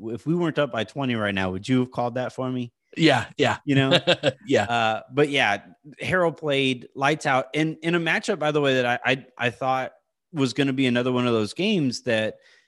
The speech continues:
Speaker 1: their big, their actual natural big, Wiseman, comes off
Speaker 2: Mm-hmm.
Speaker 1: the bench. And I thought it was gonna be one of those reverse matchup kind of situations for him.
Speaker 2: Mm-hmm.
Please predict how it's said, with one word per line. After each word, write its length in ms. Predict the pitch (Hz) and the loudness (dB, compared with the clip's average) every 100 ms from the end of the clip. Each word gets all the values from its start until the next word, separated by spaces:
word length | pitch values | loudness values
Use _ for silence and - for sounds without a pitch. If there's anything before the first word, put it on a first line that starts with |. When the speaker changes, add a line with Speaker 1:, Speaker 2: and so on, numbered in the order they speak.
| _ _ | _ _
Speaker 1:
their 520 | 117 120 117 113 113 - 127 113 | -4 0 2 0 -2 -6 -14 -8
big, 560 | 110 170 180 131 117 117 - | -2 0 0 -2 -6 -8 -8
their 140 | 113 123 | -4 0
actual 480 | 117 131 - 143 117 | 0 0 -4 -6 -4
natural 420 | 113 131 - 120 | -2 -2 -2 -6
big, 540 | 98 143 170 113 113 - _ _ - | -4 -2 0 -2 -6 -20 _ _ -10
Wiseman, 720 | 113 143 175 123 104 98 98 - | -2 -2 -2 -2 -4 -4 -8 -14
comes 300 | - 131 120 | -8 -4 0
off 140 | 120 | 2
Speaker 2:
Mm-hmm. 80 | 113 | 2
Speaker 1:
the 100 | 104 | -2
bench. 480 | 101 160 160 107 - | -4 -4 -4 -6 -10
And 120 | 127 | -4
I 100 | 120 | -2
thought 340 | 123 139 131 117 | -2 -2 -4 -4
it 80 | 143 | -2
was 120 | 127 | -2
gonna 160 | 127 131 | -2 -4
be 100 | 123 | -2
one 180 | 123 127 | -2 -2
of 60 | |
those 260 | 120 117 98 | -2 -4 -4
reverse 380 | 113 104 120 - | -6 -4 -6 -6
matchup 520 | 104 117 - 151 - | -4 -4 -2 -6 -6
kind 240 | - 151 | -8 -6
of 60 | 151 | -6
situations 640 | - 160 156 160 156 175 160 | -8 -8 -6 -6 -4 -8 -8
for 220 | 160 165 | -6 -4
him. 80 | 175 | -4
Speaker 2:
Mm-hmm. 160 | 92 | -2